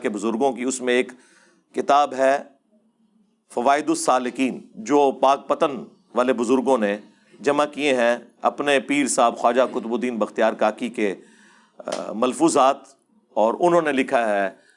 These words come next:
خواجہ معین الدین چشتی المتوفی سکس تھرٹی تھری ہجری کے بارے میں کہ ان کے پاس ایک دفعہ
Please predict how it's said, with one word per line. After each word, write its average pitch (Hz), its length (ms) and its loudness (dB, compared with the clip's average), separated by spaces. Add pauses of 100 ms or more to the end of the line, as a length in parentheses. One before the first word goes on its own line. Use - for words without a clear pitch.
(300)
خواجہ 127 280 2
معین 139 220 0
الدین 143 280 -2
چشتی 151 460 0
المتوفی 127 640 0
سکس 147 340 -4
تھرٹی 131 300 -2
تھری 127 280 -2
ہجری 120 180 -2
کے 123 100 -4
بارے 110 280 2
میں 110 200 -4
کہ 110 200 -4
ان 113 180 -6
کے 117 120 -4
پاس 110 580 -2 (100)
ایک 95 200 -8
دفعہ 107 320 0